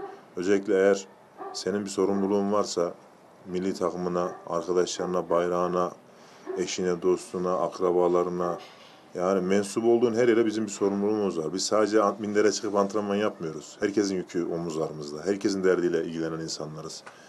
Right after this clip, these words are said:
Bu anlamda çok büyük misyonumuz var. O yüzden bizim ülkemizdeki sporcuların gerçekten, e, stresleri genelde ağır oluyor. Mesela ben olimpiyatta da biraz, e, kaybedilen,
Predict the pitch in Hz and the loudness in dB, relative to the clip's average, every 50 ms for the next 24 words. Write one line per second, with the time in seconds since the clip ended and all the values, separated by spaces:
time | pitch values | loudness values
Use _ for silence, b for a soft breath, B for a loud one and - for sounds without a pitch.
0 | B B B B B - - 95 101 110 113 117 117 110 104 95 - 101 - - | B B B B B -4 0 2 4 4 4 4 2 2 0 0 0 -2 -2 -2
1 | 101 90 - 95 87 - - 90 82 80 78 80 73 73 78 76 73 - - B | -6 -4 -4 -4 -6 -4 -2 -4 -2 -2 -4 -6 -6 -6 -8 -8 -8 -10 -14 B
2 | B B B B B - - 101 107 110 110 117 104 98 98 104 113 113 107 101 | B B B B B -2 2 4 4 4 4 2 0 0 -2 -4 -4 -4 -4 -2
3 | - 110 107 104 101 104 101 98 95 - - - 104 98 98 104 98 95 90 98 | -2 -2 -2 -2 -2 -4 -4 -4 -6 -8 -4 -2 0 0 0 0 0 0 0 0
4 | 98 95 - 95 - - 95 92 98 98 101 98 87 87 85 82 - - - - | 0 0 0 -2 -4 -4 -4 -6 -4 -4 -2 0 0 2 0 0 -2 -6 -4 -2
5 | 98 85 - - 92 95 92 90 85 85 87 92 87 85 85 82 80 78 80 80 | -2 -2 -2 -2 -2 -2 -2 -2 -2 -2 0 2 4 4 4 2 0 -2 -4 -6
6 | 85 87 - 101 98 98 98 98 98 98 95 - 98 92 - - 98 98 90 92 | -6 -4 0 0 0 2 2 0 0 0 0 -2 -2 -2 -2 -4 -2 -2 2 4
7 | 95 92 92 - - B B B B B B B B B B - 87 87 85 85 | 4 4 4 2 -4 B B B B B B B B B B -4 0 2 2 4
8 | 85 85 85 82 82 - - 95 92 95 92 92 92 87 85 | 4 2 2 0 0 0 2 2 4 4 4 4 4 2 2